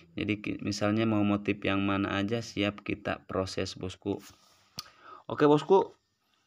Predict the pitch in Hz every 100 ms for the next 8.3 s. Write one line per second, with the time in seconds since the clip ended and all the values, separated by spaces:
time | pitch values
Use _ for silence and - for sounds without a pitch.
0 | _ - 120 156 156 143 139 117 131 147
1 | 156 151 117 117 117 113 120 143 131 110
2 | 107 - - 104 104 104 104 101 101 101
3 | 104 107 _ _ _ _ _ _ _ 107
4 | 107 107 110 120 131 110 104 101 104 120
5 | 127 - _ _ _ _ _ _ - -
6 | 104 101 - 101 101 101 101 98 101 101
7 | 101 101 98 98 117 - - 92 95 95
8 | 101 98